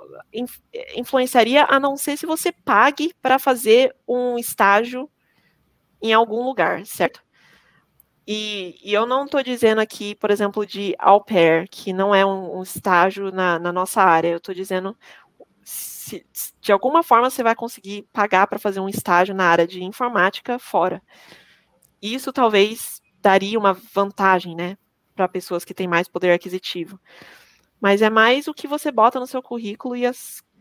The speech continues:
e, sabe, o que você consegue colocar ali. E eu acho que estando na unesp, você consegue bastante dessas oportunidades.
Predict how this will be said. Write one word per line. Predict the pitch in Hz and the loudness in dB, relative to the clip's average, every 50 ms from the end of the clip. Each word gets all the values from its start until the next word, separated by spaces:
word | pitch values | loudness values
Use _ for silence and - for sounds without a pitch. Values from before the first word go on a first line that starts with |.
| _ _ _ - | _ _ _ -14
e, | - 208 214 220 220 214 208 196 - - - - _ _ _ _ _ _ _ - - - - - | -10 -8 -6 -6 -2 -2 -2 -2 -2 -4 -10 -14 _ _ _ _ _ _ _ -20 -18 -18 -18 -16
sabe, | - - - 240 226 208 175 170 135 139 135 - | -4 0 2 4 4 4 2 2 0 -2 -6 -8
o | - - 190 | -8 -12 -12
que | - - | -12 -6
você | 196 220 233 - 240 | -6 -4 -4 -4 -6
consegue | - - - 262 262 - 233 233 - | -8 -8 -10 -6 0 0 0 0 0
colocar | - 247 247 262 - - 269 | -2 -2 -2 -2 -2 0 2
ali. | 294 330 320 214 208 269 - _ _ _ - - - - _ _ _ - | 4 4 2 2 -2 -6 -10 _ _ _ -20 -20 -20 -20 _ _ _ -2
E | 233 | 2
eu | 226 220 214 | 4 6 6
acho | 214 233 - - | 6 4 2 -2
que | - 247 240 226 - - - _ | -4 -2 -2 -2 -2 -4 -10 _
estando | _ - - - 240 233 247 269 277 | _ -16 -4 0 0 0 0 0 0
na | 277 262 | 0 0
unesp, | 254 240 220 196 214 233 - 254 240 | 0 2 2 2 0 0 -4 -8 -8
você | 240 247 240 - | -8 -6 -6 -6
consegue | 240 - 254 254 254 - 240 214 226 240 233 | -6 -6 -8 -10 -4 0 0 0 0 0 -2
bastante | 220 208 214 - 233 226 254 - | -4 -4 -4 -4 -8 -8 -8 -6
dessas | 285 277 277 - 277 262 | -4 -4 -4 -6 -6 -8
oportunidades. | 262 262 - 254 262 - 262 269 294 277 202 165 165 165 - - - | -6 -4 -4 -4 -4 -4 -8 -8 -2 0 2 2 2 0 -4 -10 -18